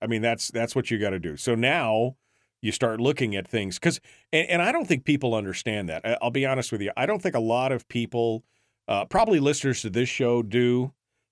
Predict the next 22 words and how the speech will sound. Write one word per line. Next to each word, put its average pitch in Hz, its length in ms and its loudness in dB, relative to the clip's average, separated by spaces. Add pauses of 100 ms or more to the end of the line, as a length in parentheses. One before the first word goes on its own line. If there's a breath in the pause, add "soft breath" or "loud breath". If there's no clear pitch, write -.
but, 110 380 2 (100)
uh, 104 420 0 (300)
you 127 180 -6
know, 104 240 -4
the, 113 280 -2
the 104 300 -2 (100)
kind 143 220 -2
of 95 60 -2
the 110 100 2
lower 127 400 4
information 123 640 0
voters 117 400 2
or - 60 -2
the 98 160 -2
uninformed 120 500 0
voters, 113 400 0 (420 soft breath)
they 156 120 4
don't 175 180 2
realize 147 480 2
the - 100 -2
power 180 460 0
that, 98 240 -2